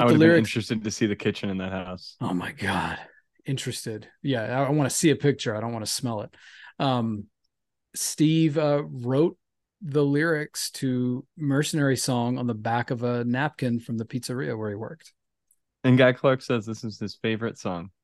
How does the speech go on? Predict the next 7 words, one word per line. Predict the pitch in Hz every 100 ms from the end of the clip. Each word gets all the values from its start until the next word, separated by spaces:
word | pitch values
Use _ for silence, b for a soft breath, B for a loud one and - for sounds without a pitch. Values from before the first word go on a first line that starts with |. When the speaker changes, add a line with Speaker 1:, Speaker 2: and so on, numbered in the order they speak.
| _ _ _ _ _ -
Speaker 2:
And | 135 135
he | 120 127
proves | - - 190 165 120
it | 117 - _ _ _ _ -
by | 120 113 110 107 123 _ _ _ _ -
singing | - - 156 147
along. | 127 110 101 165